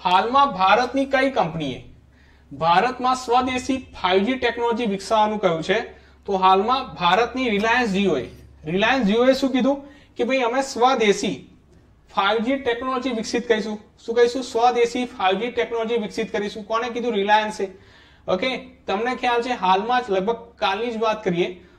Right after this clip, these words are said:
તો રિલાયન્સમાં Google-એ, ઓકે, Google-એ જો વાત કરીએ સાત પર્સન્ટની, માને કે શે-, સાત percent share ખરીદ્યા. okay, around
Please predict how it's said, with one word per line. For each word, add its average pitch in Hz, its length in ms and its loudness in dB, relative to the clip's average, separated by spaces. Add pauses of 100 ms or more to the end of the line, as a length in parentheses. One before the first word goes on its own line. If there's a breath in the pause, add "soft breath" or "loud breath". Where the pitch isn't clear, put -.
(160 loud breath)
તો 208 80 -2
રિલાયન્સમાં 226 960 -2
Google-એ, 208 480 2 (760)
ઓકે, 170 240 -2
Google-એ 214 400 2
જો 240 100 2
વાત 220 160 2
કરીએ 233 120 -4
સાત 233 460 -2
પર્સન્ટની, 233 640 -2 (220)
માને 208 200 0
કે 233 100 4
શે-, 208 480 0
સાત 214 320 0
percent 233 360 -4
share 220 220 2
ખરીદ્યા. 202 360 -2 (440 loud breath)
okay, 180 240 0
around 208 360 2